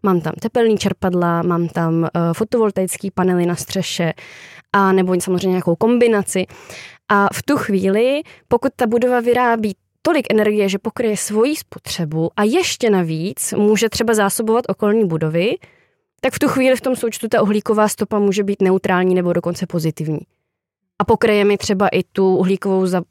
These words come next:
stopu těch zabudovaných materiálů. Eh, je to těžší, když stavím novostavbu, protože najednou tam mám už jako t-, obrovský jako tuny C O dva, nebo spíš desítky, desítky, stovky tun C O dva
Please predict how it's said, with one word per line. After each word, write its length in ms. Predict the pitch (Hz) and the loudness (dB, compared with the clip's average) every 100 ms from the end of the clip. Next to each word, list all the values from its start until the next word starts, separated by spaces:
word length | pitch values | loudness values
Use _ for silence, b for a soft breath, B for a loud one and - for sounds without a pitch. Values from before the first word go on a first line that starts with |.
| - | -8
stopu 320 | - 185 202 | -6 -4 -2
těch 180 | 196 190 | 0 0
zabudovaných 580 | 175 180 175 170 170 | 0 -2 -2 -2 -2
materiálů. 600 | 160 - 156 156 151 - - B B B B B B B _ | -4 -6 -4 -4 -4 -6 -12 B B B B B B B _
Eh, 320 | 202 190 190 185 | 2 4 4 2
je 140 | 220 226 | 2 0
to 100 | 294 | 2
těžší, 380 | 247 - 240 | 0 0 -2
když 180 | 214 233 | -2 -2
stavím 320 | - 220 226 | -2 0 2
novostavbu, 640 | 214 185 - - 165 175 - - _ - | 2 0 -4 -6 -6 -4 -6 -8 _ -2
protože 380 | 208 196 202 220 | 0 2 2 4
najednou 380 | 202 208 220 | 4 4 4
tam 140 | 220 220 | 4 2
mám 140 | 214 - | 2 0
už 140 | - | -2
jako 220 | 202 226 | -2 -4
t-, 160 | 202 - | -6 -4
obrovský 760 | - 202 226 226 - - 208 208 | 0 2 2 2 -4 -4 -2 0
jako 240 | 190 220 - _ | 0 -2 -6 _
tuny 340 | - 214 208 202 | 0 4 4 2
C 300 | - 196 190 | 2 0 2
O 120 | 202 | 2
dva, 340 | 196 180 170 | 2 2 2
nebo 160 | 190 175 | 2 -2
spíš 240 | - 190 180 | -4 -4 -2
desítky, 680 | 175 - 190 - 190 180 | -2 -2 -8 -4 -2 0
desítky, 380 | 170 - 185 - | -2 -6 -8 -10
stovky 340 | - 202 - | -6 -6 -6
tun 180 | - 185 | -4 -4
C 220 | - 185 | -2 -2
O 100 | 185 | 0
dva 200 | 196 185 | 0 0